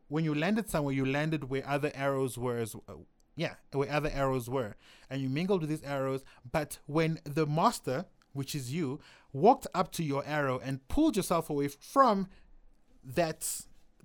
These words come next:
certain position, you cannot be surprised that if you do end up landing back in that position or you land in a new position,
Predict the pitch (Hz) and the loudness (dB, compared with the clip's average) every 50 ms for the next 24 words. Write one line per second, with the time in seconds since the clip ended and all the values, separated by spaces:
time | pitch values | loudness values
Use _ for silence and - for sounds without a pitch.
0 | - - - - - 180 165 - 170 156 - 151 123 139 175 185 - - 135 127 | -16 -10 -4 0 0 0 0 0 -2 -2 -2 -2 0 0 0 0 0 -2 -4 -4
1 | 151 - _ _ _ _ _ _ _ - - - - - _ _ _ _ - - | -6 -8 _ _ _ _ _ _ _ -20 -20 -20 -20 -20 _ _ _ _ -20 -20
2 | - - _ _ _ _ - - - 170 175 196 - 220 202 220 226 226 226 208 | -20 -20 _ _ _ _ -20 -10 -4 -2 0 2 2 2 4 6 4 4 4 2
3 | - - 190 - - 220 214 185 165 165 185 190 - - - - - 170 170 185 | 2 2 0 2 4 4 4 6 4 4 2 -2 -6 -12 -12 -2 0 0 2 2
4 | 226 - - 202 151 - 175 196 233 - - 185 190 196 185 147 - 143 139 151 | 0 0 0 0 0 2 4 4 4 2 2 2 2 2 2 0 0 -2 0 2
5 | 165 190 208 202 170 123 - 156 180 - - 165 147 151 160 - - 151 151 175 | 2 4 4 2 2 2 2 2 2 2 0 2 2 2 2 0 0 -2 0 -2
6 | - - 160 143 147 160 160 156 151 156 160 170 180 170 160 156 147 147 160 160 | -2 -2 -4 0 2 2 4 4 4 4 2 2 0 0 0 0 0 0 0 0
7 | - 156 139 139 170 - - 131 135 | 0 0 0 0 -2 -2 -4 -4 -4